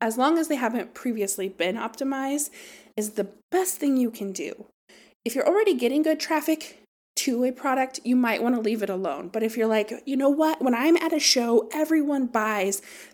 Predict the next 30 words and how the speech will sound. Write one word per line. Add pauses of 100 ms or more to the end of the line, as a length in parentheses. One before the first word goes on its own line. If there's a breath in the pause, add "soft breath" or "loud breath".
(120)
this
marble
phone
case
cover, (560 loud breath)
and
I
cannot
sell
a
single
one
online," (180 loud breath)
then
that's
the (240)
product
listing
you
should
be
optimizing. (540)
Start
with
your
best. (960)
Things
that
are
popular